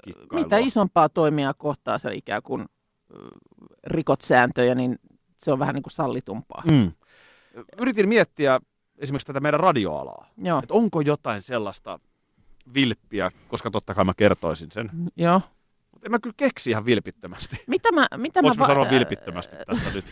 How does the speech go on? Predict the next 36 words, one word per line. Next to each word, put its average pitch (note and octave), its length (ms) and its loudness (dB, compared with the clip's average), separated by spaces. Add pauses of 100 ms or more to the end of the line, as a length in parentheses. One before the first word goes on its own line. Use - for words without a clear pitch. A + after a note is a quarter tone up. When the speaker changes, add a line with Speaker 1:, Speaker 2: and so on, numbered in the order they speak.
(140)
Speaker 2:
<laughs> A#3 100 2
No G#3 200 2
en A3 120 0
mä F#3+ 120 2
oo G3+ 120 -2
varma. F3+ 280 4 (260)
Mitä D#4+ 280 2
mä B3 180 6
vastasin F3 520 0
silloin, C#3+ 300 -2
kun D3 240 -6
tää C#3+ 240 2 (160)
pillerikeskustelu D3 840 -6
käyntiin, - 440 -4
koska - 220 -10
mä A3 160 4
en F#3 80 0
nyt F3+ 140 -8
muista. F#3 560 -6
Speaker 1:
Mä E3 100 2
en F3+ 80 4
muista, F#3 160 -2
oliko F3 100 -2
se E3 240 -4
just D#3+ 200 -12 (120)
pilleri, A#2+ 640 2
mut B2 180 -12
joku G3 220 0
se C3 80 0
oli, B2+ 100 2
että A#2 140 -4
tekisitkö C3 560 -6
jotain, G#2 480 0
jos G2+ 200 -4
sillä A2 220 -2
sa-, A#2+ 140 -4